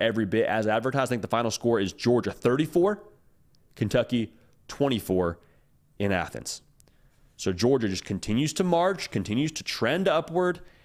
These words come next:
And Georgia, if you win that football game, like we're expecting you and picking you to win that football game, like, let's not have a conversation here on Sunday morning where, where it's like, "Hey, Georgia fans, don't worry, calm down, Georgia's okay." Like, Georgia beating Kentucky, they, they're a good football team, is Kentucky.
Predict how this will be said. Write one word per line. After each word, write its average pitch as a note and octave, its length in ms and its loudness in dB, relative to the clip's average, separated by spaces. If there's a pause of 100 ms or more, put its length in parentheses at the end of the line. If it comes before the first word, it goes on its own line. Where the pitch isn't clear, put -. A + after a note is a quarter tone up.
(120)
And B2+ 140 0
Georgia, D#3 320 4
if D3+ 180 0
you C4 80 4
win G#3 240 4
that G#3+ 180 0
football G#3 320 2
game, G#3 220 0
like D#3 160 -2
we're D#3+ 140 4
expecting D3+ 420 -2
you E3 100 2
and A2 100 0
picking C3+ 220 0
you D3+ 60 2
to C#3 60 2
win E3 160 2
that D#3 160 0
football E3 280 2
game, E3 220 0
like, C3+ 120 0
let's G#3 180 0
not F3+ 120 0
have D3 140 2
a A#2+ 40 -4
conversation A#2 580 0
here A#2 160 0
on G#2+ 120 -4
Sunday A#2 220 0
morning A2+ 320 0
where, G#2+ 200 2
where A2+ 240 0
it's A2 140 -2
like, G#2 120 0
"Hey, A2+ 120 0
Georgia G#2+ 260 0
fans, A2 240 -2
don't A2 240 0
worry, A2+ 360 2 (220)
calm A2 300 0
down, A2+ 300 2
Georgia's G#2 340 0
okay." A2 460 4 (320)
Like, C3+ 160 2
Georgia A3 260 2
beating F#3+ 200 2
Kentucky, F3 480 0 (280)
they, D3+ 260 4 (640)
they're D#3 220 4
a F#3+ 40 0
good F#3 100 4
football D3+ 280 2
team, G#2 180 2
is G2 80 0
Kentucky. A2 420 -2